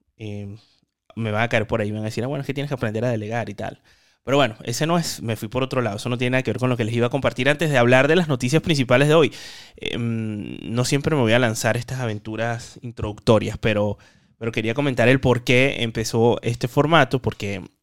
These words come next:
para mí es mucho más fluido y requiere de menos esfuerzo, ¿no? Eh, a nivel técnico. Y, bueno, viendo el alcance que estaban teniendo mis historias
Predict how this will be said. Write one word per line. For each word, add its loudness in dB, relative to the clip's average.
para 2
mí -2
es -2
mucho -2
más -2
fluido 2
y -10
requiere -2
de 4
menos 0
esfuerzo, 2
¿no? -6
Eh, -10
a -10
nivel -6
técnico. -2
Y, -10
bueno, 0
viendo 0
el -2
alcance -2
que -8
estaban -6
teniendo -4
mis -4
historias -2